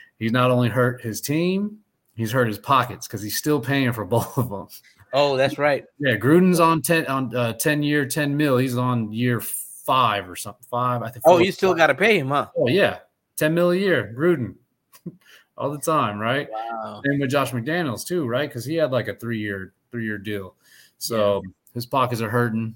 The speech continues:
Speaker 1: Um, what the Raiders need right now is Antonio Pierce. They need him to be the head coach, put together his staff,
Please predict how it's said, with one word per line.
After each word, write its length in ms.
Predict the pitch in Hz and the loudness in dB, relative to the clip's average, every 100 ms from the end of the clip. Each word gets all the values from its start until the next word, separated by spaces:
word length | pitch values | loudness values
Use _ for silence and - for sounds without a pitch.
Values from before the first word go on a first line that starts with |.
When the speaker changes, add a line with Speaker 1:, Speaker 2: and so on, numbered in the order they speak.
| _ | _
Speaker 1:
Um, 500 | 110 110 104 98 98 - - - - - - _ _ _ | -8 -4 -4 -6 -10 -16 -20 -20 -20 -20 -20 _ _ _
what 300 | 107 170 185 | 4 4 4
the 80 | 135 | 2
Raiders 500 | 143 156 151 139 117 | 4 6 4 2 2
need 640 | 120 131 143 143 151 160 - _ | 4 4 4 2 -2 -6 -14 _
right 240 | 135 147 139 | -2 -2 0
now 500 | 151 151 156 156 - _ _ - | -2 0 -2 -4 -10 _ _ -4
is 300 | 123 120 107 | 0 0 0
Antonio 480 | 110 98 110 101 95 | -4 -4 -4 -4 -6
Pierce. 440 | - 90 - - - _ _ _ _ _ _ _ _ - | -8 -10 -12 -16 -18 _ _ _ _ _ _ _ _ -12
They 240 | 123 123 123 | -4 2 4
need 300 | 131 143 139 | 4 2 0
him 580 | 143 135 131 131 123 - _ - | 0 0 0 -4 -6 -12 _ -14
to 100 | 110 | -8
be 160 | 101 123 | -4 -2
the 120 | 139 | -2
head 180 | 135 113 | -4 -4
coach, 500 | 120 113 110 - - | -4 -4 -6 -10 -12
put 160 | 131 | -8
together 300 | 127 120 117 | -4 -2 -2
his 160 | 120 113 | -4 -6
staff, 460 | 107 104 98 98 | -8 -10 -10 -12